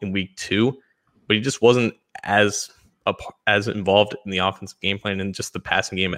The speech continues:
as much as he was in the first two weeks. And overall, the offense was a little bit more efficient because they weren't forcing the ball his way.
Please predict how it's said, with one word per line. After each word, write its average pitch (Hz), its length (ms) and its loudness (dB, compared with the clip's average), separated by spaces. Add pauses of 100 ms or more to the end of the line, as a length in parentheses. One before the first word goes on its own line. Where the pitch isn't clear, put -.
as 95 300 2
much 98 240 0
as 101 120 2
he 95 80 -2
was 101 360 4 (400)
in 110 60 -2
the 98 80 2
first - 320 0
two 87 140 -4
weeks. 110 480 2
And 92 400 -2 (340)
overall, 110 320 4
the 107 80 6
offense 104 320 2
was 101 80 -4
a 95 40 -4
little 104 160 2
bit 104 120 4
more 98 160 2
efficient 98 340 0
because 95 180 -6
they 104 40 0
weren't 98 160 0
forcing 107 400 -2
the 95 60 -6
ball 104 240 6
his 98 180 -4
way. 120 320 8